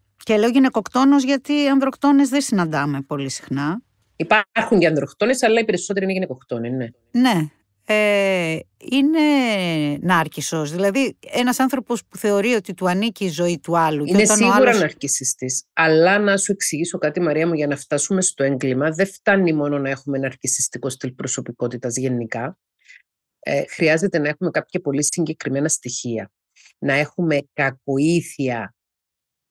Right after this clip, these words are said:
Speaker 2: και να έχουμε κακοήθες στυλ ναρκισσισμού. Να έχουμε κακοήθη ναρκισσισμό, θα σου πω στη συνέχεια τα πέντε βασικά στυλ ναρκισσισμού. Να έχουμε κακοήθη ναρκισσισμό,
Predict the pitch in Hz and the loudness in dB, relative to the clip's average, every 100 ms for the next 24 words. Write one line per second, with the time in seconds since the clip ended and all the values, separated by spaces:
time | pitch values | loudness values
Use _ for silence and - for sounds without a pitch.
0 | _ 151 135 143 - 165 151 139 127 139 | _ -2 0 -2 -2 -2 0 -2 -2 0
1 | 160 - 151 - 143 143 139 - 143 123 | 0 0 -4 -2 -4 -4 -6 -4 -4 -4
2 | - 117 135 226 _ 127 127 151 147 131 | -6 -8 -8 -10 _ -8 -2 -2 -2 -4
3 | 135 135 - 135 - 123 - 123 135 151 | -2 -2 -2 -4 -6 -6 -6 -4 -6 -6
4 | - - 127 147 - 127 131 131 123 131 | -8 -10 -10 -6 -6 -4 -4 -4 -4 -4
5 | 120 _ - - _ 147 139 131 127 - | -6 _ -20 -20 _ -2 0 0 -2 -4
6 | 123 139 127 - 131 127 - _ _ 131 | -2 -4 -4 -4 -6 -6 -10 _ _ -8
7 | 127 - - 120 131 156 147 147 165 160 | -8 -4 -4 -4 -4 0 0 0 -2 -2
8 | 143 131 135 147 196 165 - 135 - 123 | -4 -4 -4 -2 0 -2 -2 -6 -6 -6
9 | 127 156 190 | -4 -4 -4